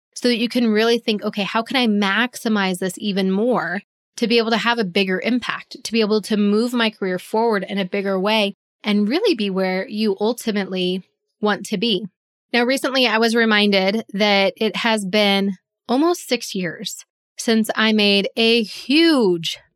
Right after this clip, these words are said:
pivot in my career. And it really was a matter of kind of being brought with this question, the same question I asked you, "Are you doing the right job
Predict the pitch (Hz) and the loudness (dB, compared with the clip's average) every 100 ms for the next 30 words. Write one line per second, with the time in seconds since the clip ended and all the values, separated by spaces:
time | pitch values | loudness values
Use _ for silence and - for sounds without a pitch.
0 | _ - 202 185 175 165 _ 208 202 190 | _ -4 0 0 0 -2 _ -2 0 0
1 | 185 - 196 180 185 233 - _ _ 240 | -4 -2 -2 0 -2 -2 -6 _ _ 0
2 | 254 226 320 466 247 214 208 202 180 196 | 2 2 2 2 2 2 2 0 2 2
3 | 226 208 196 190 185 180 - _ - - | 2 2 2 2 0 -4 -14 _ -14 -4
4 | 294 392 339 277 226 208 185 226 220 185 | -2 0 -2 0 0 0 0 -2 -2 -4
5 | - 233 247 - 185 180 214 226 247 247 | -2 -4 -2 -6 -6 -2 -2 -2 -2 -2
6 | 240 208 202 214 - 262 220 185 214 226 | -2 0 0 -4 -2 0 0 2 2 0
7 | 240 - _ - 185 240 269 262 262 247 | -2 -8 _ -4 0 2 4 2 2 0
8 | 233 226 202 196 - 202 185 175 175 | 0 0 2 0 -2 -4 0 0 0